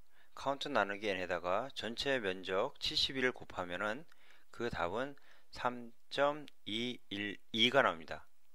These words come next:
자, 이것은 우리가 연-, 아날리틱한, 이그젝트한 디스크의 면적의, 즉 그 면적은 파이 알제곱이고,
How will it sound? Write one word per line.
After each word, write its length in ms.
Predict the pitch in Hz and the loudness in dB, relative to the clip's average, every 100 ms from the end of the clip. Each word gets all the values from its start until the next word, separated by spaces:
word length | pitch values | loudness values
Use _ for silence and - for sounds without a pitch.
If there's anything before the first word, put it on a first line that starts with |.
| - | -12
자, 100 | - | -2
이것은 480 | 98 135 - 139 98 - - - - - - - - - - | 2 2 2 0 0 -8 -14 -14 -14 -12 -12 -12 -12 -12 -12
우리가 500 | 101 101 104 107 113 - - | -6 0 4 4 2 -6 -8
연-, 200 | 98 110 - - | -4 -4 -6 -8
아날리틱한, 960 | - 101 117 117 - - - 98 107 131 - - - - - - - - - - - - | -2 2 4 4 0 -10 -2 0 0 -6 -14 -12 -12 -10 -12 -12 -14 -14 -14 -14 -12 -8
이그젝트한 800 | 107 127 123 - 127 127 135 135 - - - - - - - - - | -2 0 0 0 6 6 4 -2 -12 -12 -12 -14 -14 -14 -14 -14 -12
디스크의 760 | - 117 - - 120 120 127 127 - - - | -2 0 0 0 2 4 4 2 -8 -14 -14
면적의, 1000 | 85 80 117 131 127 - 110 113 110 - - - - - - - | -10 0 2 4 2 6 6 6 2 -6 -14 -14 -14 -14 -12 -4
즉 220 | 110 - | -4 -4
그 380 | - 120 113 - - - - - | -2 0 0 -2 -10 -14 -14 -12
면적은 600 | - 117 123 110 - 85 - - - - - - - - - - - - - - - - - | -2 2 6 6 4 0 -10 -12 -12 -12 -12 -12 -14 -14 -14 -14 -14 -14 -14 -14 -14 -14 -4
파이 340 | - 151 156 | 4 6 8
알제곱이고, 880 | 104 98 110 107 95 85 90 107 165 | 6 4 0 -2 -6 -6 -4 -6 -6